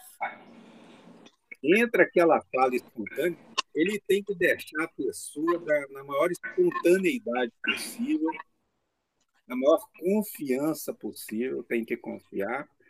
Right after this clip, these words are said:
pra ir abrindo, né, se abrindo. Ele tem que ir detectando aqueles indícios de traumas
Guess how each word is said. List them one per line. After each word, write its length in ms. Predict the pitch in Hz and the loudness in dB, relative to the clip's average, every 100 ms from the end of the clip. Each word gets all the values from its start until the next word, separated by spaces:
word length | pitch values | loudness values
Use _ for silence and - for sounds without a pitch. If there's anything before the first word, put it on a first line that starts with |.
| _ _ _ _ | _ _ _ _
pra 200 | - 110 | 4 6
ir 140 | 107 113 | 8 6
abrindo, 560 | 101 104 117 180 127 | 6 2 4 2 4
né, 180 | 107 110 | -2 -4
se 160 | - 127 | -4 -4
abrindo. 520 | 107 101 - 78 80 _ _ _ _ _ _ _ _ _ _ _ _ _ | -2 -4 -4 -6 -10 _ _ _ _ _ _ _ _ _ _ _ _ _
Ele 240 | 131 160 | 6 6
tem 280 | 170 170 196 | 8 6 6
que 240 | 185 185 190 | 2 4 6
ir 60 | |
detectando 1000 | 190 180 170 - - - 180 202 127 101 _ _ _ - | 8 8 6 2 -8 0 2 2 -2 -8 _ _ _ -2
aqueles 840 | 135 127 _ - 202 220 220 - | 0 0 _ 6 8 8 4 2
indícios 920 | 226 254 226 - 156 233 226 - 165 127 | 0 2 0 -2 2 4 4 0 -2 -2
de 220 | - 120 | -2 -4
traumas 840 | - 107 101 90 - - - - | -2 -2 0 0 -4 -10 -20 -20